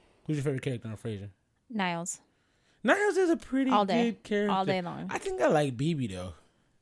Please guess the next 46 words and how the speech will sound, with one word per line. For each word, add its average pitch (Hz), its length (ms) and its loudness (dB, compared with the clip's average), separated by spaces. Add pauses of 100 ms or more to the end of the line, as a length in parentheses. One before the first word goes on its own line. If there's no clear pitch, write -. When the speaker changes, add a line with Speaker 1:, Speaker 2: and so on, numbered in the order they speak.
(180)
Speaker 1:
Bibi 151 220 0
Blazer. 160 400 4
Speaker 2:
Oh, 196 320 2
I 190 80 0
do 185 160 -2
love 180 160 -6
Speaker 1:
She - 160 -8
Speaker 2:
Bibi. - 60 -2
Speaker 1:
make 254 160 4
me 139 120 0
laugh. 107 520 -2 (380)
Speaker 2:
I 170 140 -8
do. 160 120 -8
Speaker 1:
Yeah, 170 300 4
oh, 180 220 4
oh, - 40 2
no, 180 120 2
you 185 120 4
know, 185 80 2
I 175 80 4
gotta 170 100 0
take 160 100 0
it 147 40 0
back. 123 140 -2
Marty. 120 300 -4
Marty's 135 300 -2
the 113 60 -6
guy. 110 340 -6 (880)
Speaker 2:
I, 185 760 -4
I 214 100 4
agree. 190 300 2 (280)
I 226 80 4
do 254 100 4
like, 226 160 2 (100)
I 220 100 6
like 233 140 4
Niles 185 380 0
just - 160 -8
'cause, 202 200 -2
like, 180 200 0
he's - 220 -6
so 190 220 2
awkward 175 460 0
and 170 140 -4
I 165 80 -2
just, 170 240 -10